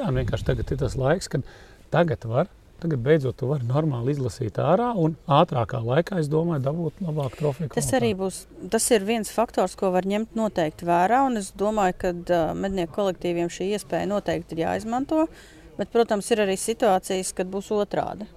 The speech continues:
Speaker 2: Nu, tāpēc, ka liekas, ka tagad visas
Speaker 1: Mm.
Speaker 2: durvis vaļā un tagad ej
Speaker 1: Un
Speaker 2: un
Speaker 1: tagad
Speaker 2: šauj
Speaker 1: šeit.
Speaker 2: un
Speaker 1: Nē, nu,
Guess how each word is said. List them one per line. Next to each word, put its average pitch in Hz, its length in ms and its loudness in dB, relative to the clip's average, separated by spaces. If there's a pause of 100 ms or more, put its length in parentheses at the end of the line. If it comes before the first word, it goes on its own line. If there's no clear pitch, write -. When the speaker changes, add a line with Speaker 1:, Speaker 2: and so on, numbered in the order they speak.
(120)
Speaker 2:
Nu, 233 160 -8 (100)
tāpēc, 202 240 -2
ka 208 80 0
liekas, 190 400 2
ka 165 80 -8
tagad 180 240 2
visas 202 240 -2
Speaker 1:
Mm. 147 80 2
Speaker 2:
durvis 196 240 2
vaļā 254 300 4
un 180 100 -2
tagad 190 240 2
ej 214 140 2
Speaker 1:
Un - 20 4
Speaker 2:
un 127 80 4
Speaker 1:
tagad 135 160 4
Speaker 2:
šauj 220 240 6
Speaker 1:
šeit. - 160 2
Speaker 2:
un 180 140 -2 (180)
Speaker 1:
Nē, 277 160 8
nu, 254 140 4